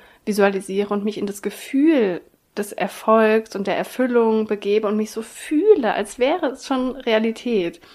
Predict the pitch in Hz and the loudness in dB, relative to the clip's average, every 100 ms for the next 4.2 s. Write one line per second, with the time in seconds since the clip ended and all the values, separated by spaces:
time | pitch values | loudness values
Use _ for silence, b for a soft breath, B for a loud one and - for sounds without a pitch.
0 | B 208 214 220 220 208 208 214 B B | B -8 -6 0 2 2 0 -4 B B
1 | B _ _ - 233 262 302 285 269 269 | B _ _ -12 0 6 6 6 2 2
2 | 240 233 233 233 - 247 277 294 233 - | 0 0 -4 -6 -2 -2 -2 -4 -4 -4
3 | - 262 302 269 220 - - 226 247 233 | -2 0 0 -2 -4 -6 -6 -4 -2 0
4 | 220 | -2